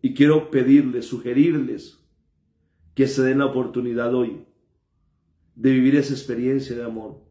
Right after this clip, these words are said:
Si puedes, ve a una Eucaristía y disfrútalas como si fuera la primera o la última. Y pídele a Dios que le aumente la fe,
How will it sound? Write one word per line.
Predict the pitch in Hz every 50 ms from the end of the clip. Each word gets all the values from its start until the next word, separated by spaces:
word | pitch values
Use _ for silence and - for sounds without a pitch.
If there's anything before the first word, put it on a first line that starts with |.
| _ _ _ _ _ _ _ _ _ _ _ _ _ _ _ _ _ _ _
Si | _ - 123
puedes, | - - 143 143 147 143 139 139
ve | 147 143
a | 143 147
una | 147 147
Eucaristía | 143 139 139 139 123 - - - - 131 127 117 - - - _ _ _ _ _ _ _ _ _ _ _ _ _ _ _ _ _ _ _ _ _ -
y | - 139
disfrútalas | 139 135 135 - 127 147 170 185 180 - 170 156 139 - -
como | 135 127 127
si | 131 127
fuera | 123 135 135 143
la | 143 139 135
primera | - 127 127 123 131 131 135
o | 135
la | 135 127
última. | 123 135 139 131 135 - 110 98 98 - - - _ - _ - - _ - - _ - - _ _ _ - - _ -
Y | - 135
pídele | 135 131 147 160 165 165 165
a | 156
Dios | 139 143 151 165 165 156 -
que | 175 151
le | 147
aumente | 135 131 135 139 143 151 147 147
la | 139 120
fe, | - - 135 139 139 139 - - - -